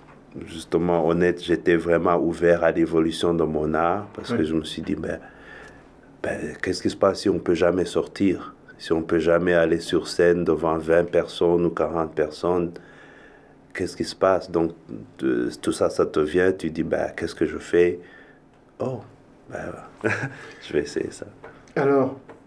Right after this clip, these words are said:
Speaker 2: ce que tu viens de dire, c'est, euh, j'ai un truc qui, m-, qui me vient en tête directement.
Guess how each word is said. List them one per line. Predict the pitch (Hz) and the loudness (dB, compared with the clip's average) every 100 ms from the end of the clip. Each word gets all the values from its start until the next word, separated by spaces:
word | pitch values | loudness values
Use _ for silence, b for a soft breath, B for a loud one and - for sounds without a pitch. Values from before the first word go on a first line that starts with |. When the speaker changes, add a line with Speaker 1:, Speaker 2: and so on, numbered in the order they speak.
| - | -18
Speaker 2:
ce | - | -6
que | 175 | -2
tu | 175 | 2
viens | 180 | 6
de | |
dire, | 202 220 | 6 4
c'est, | - 151 151 | 2 0 6
euh, | 143 139 135 | 8 8 6
j'ai | 147 | 2
un | 143 | 2
truc | - 180 | -2 -2
qui, | 147 | -2
m-, | 139 | 0
qui | 139 | 0
me | 139 | 0
vient | 139 147 | 2 2
en | |
tête | 147 147 | 2 2
directement. | 139 131 131 135 165 | 4 2 4 2 2